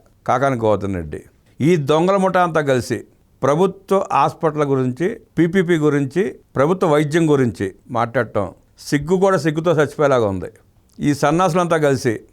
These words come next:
రాష్ట్రం అభివృద్ధి చెందుతూ ఉంటే, సంక్షేమ కార్యక్రమాలు అద్భుతంగా జరుగుతూ ఉంటే, ఇరవై లక్షల కోట్ల రూపాయల పెట్టుబడులతో యువత భవిష్యత్తు బంగారం అవుతూ ఉంటే ఓర్చుకోలేక కడుపు మంటతో ఎంత యాగి చేస్తున్నారో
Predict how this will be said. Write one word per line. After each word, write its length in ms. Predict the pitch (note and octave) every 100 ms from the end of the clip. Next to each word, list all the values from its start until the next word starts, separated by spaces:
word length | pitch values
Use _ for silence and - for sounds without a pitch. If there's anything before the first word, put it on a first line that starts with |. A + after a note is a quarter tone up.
| _ - A2+
రాష్ట్రం 300 | B2+ D3+ D#3
అభివృద్ధి 240 | C#3 D3 C#3+
చెందుతూ 240 | C#3 C#3 C3
ఉంటే, 200 | C3 D3+ G#3 - -
సంక్షేమ 460 | A#2 B2+ B2+ D3 C#3+ C#3
కార్యక్రమాలు 460 | B2+ B2+ B2+ B2 G#2+
అద్భుతంగా 360 | A2+ B2 C3 A#2+
జరుగుతూ 300 | A#2 A2+ A#2+ A#2
ఉంటే, 220 | A2+ C#3+ G3+ - _ _ A#2+
ఇరవై 180 | D#3 D#3+
లక్షల 220 | C#3+ D#3 C#3
కోట్ల 180 | D3 C3
రూపాయల 220 | C3+ D3 C3
పెట్టుబడులతో 600 | C3 C#3+ E3 D#3+ D3+ C#3+ G#2+ - _ -
యువత 260 | A#2+ D3+ D#3 D3+
భవిష్యత్తు 360 | C#3 C#3+ D#3+ C#3+ A#2
బంగారం 360 | A#2+ D3 D#3 D3+
అవుతూ 240 | C3 B2+ B2+
ఉంటే 220 | B2 A#2 F#3+ - _ _ _ - B2
ఓర్చుకోలేక 560 | D3+ - D3 C3 B2 C#3+ A#2+
కడుపు 240 | C3 C3 C3+
మంటతో 280 | B2 B2 F#2+ - _ _ A2+
ఎంత 160 | A#2+ C3+ B2
యాగి 220 | B2+ C#3 C3+
చేస్తున్నారో 400 | B2 A#2 C3+